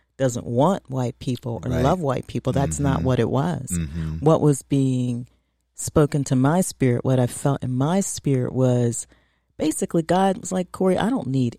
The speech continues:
Speaker 1: anybody to fulfill my purposes.
Speaker 2: Mm-hmm.
Speaker 1: I don't need anybody to do that."
Speaker 2: Mm-hmm.
Speaker 1: And as we were saying, God is that God's purpose is justice, making things
Speaker 2: Yes.
Speaker 1: right.
Speaker 2: Yes.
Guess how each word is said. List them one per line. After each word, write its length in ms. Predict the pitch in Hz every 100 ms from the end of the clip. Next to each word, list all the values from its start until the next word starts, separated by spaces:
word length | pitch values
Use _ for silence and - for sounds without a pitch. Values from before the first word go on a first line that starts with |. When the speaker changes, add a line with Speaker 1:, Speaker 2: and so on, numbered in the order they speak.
| _
Speaker 1:
anybody 800 | 143 170 151 113 107 - - 127 - _ _ _ _ _ _ _ _
to 140 | - 139
fulfill 340 | 127 - 127
my 140 | 123 123
purposes. 760 | - 117 - - - - - -
Speaker 2:
Mm-hmm. 280 | 85 92 107 - -
Speaker 1:
I 80 | 202
don't 200 | - 185
need 300 | 156 143 131
anybody 460 | 127 127 127 127 123
to 80 |
do 200 | 117 127 123
that." 300 | 135 170 - - -
Speaker 2:
Mm-hmm. 100 | 165
Speaker 1:
And 100 | 156
as 160 | 160 160
we 100 | 165
were 100 | 151
saying, 400 | 147 - 226 180
God 280 | 156 175 170 - _ -
is 180 | 151 -
that 280 | 170 160 - _ _
God's 400 | 190 208 208 - _ _ _ _ _ _ -
purpose 840 | 190 208 254 131 131 131 - - _ _
is 200 | 147 127
justice, 560 | 127 190 240 - 110 135
making 380 | 143 156 143
things 280 | 135 143 85
Speaker 2:
Yes. 100 | 85
Speaker 1:
right. 380 | 135 214 - - _ -
Speaker 2:
Yes. 480 | 82 73 - -